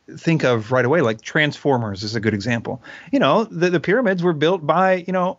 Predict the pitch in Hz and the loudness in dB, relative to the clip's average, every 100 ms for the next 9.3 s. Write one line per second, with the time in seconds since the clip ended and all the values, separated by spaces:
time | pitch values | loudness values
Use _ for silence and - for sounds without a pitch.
0 | _ 151 185 180 - 165 170 196 175 180 | _ -6 -4 -4 -4 -2 0 0 -2 -8
1 | - 196 180 - 185 233 127 107 131 120 | -2 0 0 0 0 2 2 2 0 2
2 | 113 - 139 120 113 113 110 123 147 156 | 2 0 0 2 2 0 0 -2 -2 -6
3 | 160 156 - 180 127 117 110 - 180 214 | -4 -6 0 2 2 0 -2 -2 0 2
4 | 139 110 127 147 120 - - _ 139 123 | 0 0 -2 0 -2 -2 -20 _ -6 -4
5 | - 135 127 110 104 107 117 135 135 110 | 0 0 2 0 2 2 2 2 2 0
6 | 98 - _ _ 208 156 151 131 120 117 | -6 -12 _ _ -2 -2 0 0 2 2
7 | 110 120 139 120 110 113 117 123 127 120 | 0 0 2 0 0 0 0 -2 -8 -6
8 | 123 117 120 117 120 127 110 117 117 - | -8 -2 -2 0 -4 -2 -4 -4 -4 -2
9 | 82 135 | -2 -2